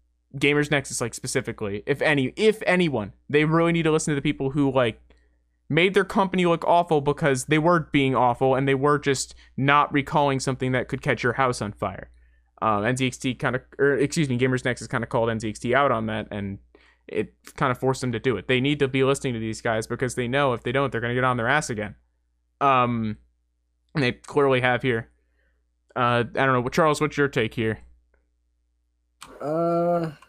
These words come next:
Speaker 2: you know, I don't, I think it's, it's not really that huge a deal because it doesn't catch people's houses on fire.
Speaker 1: That's
Speaker 2: I
Speaker 1: true.
Speaker 2: mean,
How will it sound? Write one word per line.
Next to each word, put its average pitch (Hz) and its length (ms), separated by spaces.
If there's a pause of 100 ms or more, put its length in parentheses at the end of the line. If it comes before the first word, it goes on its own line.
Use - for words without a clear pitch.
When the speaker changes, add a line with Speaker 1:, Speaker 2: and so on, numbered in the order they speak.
(800)
Speaker 2:
you 165 140
know, 185 260
I 160 180
don't, 226 340 (1040)
I 147 180
think 196 320
it's, - 480
it's 165 240
not 175 240
really 180 300
that 127 380 (340)
huge 139 340
a 131 60
deal 110 600 (840)
because 127 720 (220)
it 123 180 (360)
doesn't 175 400 (160)
catch - 420
people's 135 380
houses 95 480
on 76 240
fire. 80 580 (520)
Speaker 1:
That's 135 320
Speaker 2:
I 139 100
Speaker 1:
true. 139 80
Speaker 2:
mean, 139 360